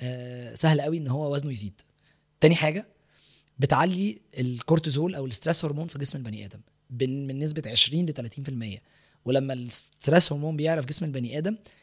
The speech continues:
حرق الدهون بيقل، وتحويش الدهون حوالين الابدومن اللي هو الفيسرال فات بيعلى، مش تحويش دهون وخلاص.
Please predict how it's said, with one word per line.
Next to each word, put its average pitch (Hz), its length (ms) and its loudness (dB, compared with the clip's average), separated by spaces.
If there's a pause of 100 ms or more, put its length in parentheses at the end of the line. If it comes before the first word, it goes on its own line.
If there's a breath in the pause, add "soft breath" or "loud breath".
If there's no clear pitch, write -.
(260 soft breath)
حرق - 300 8
الدهون 135 380 -2
بيقل، 180 460 6 (920)
وتحويش 139 1000 6
الدهون 147 640 2 (160)
حوالين 143 880 2 (680)
الابدومن 180 520 8 (220)
اللي 123 120 -2
هو 139 40 2
الفيسرال 147 400 2
فات - 340 2 (380)
بيعلى، 127 380 4 (360)
مش - 240 2
تحويش - 460 2
دهون 151 180 0
وخلاص. 151 500 2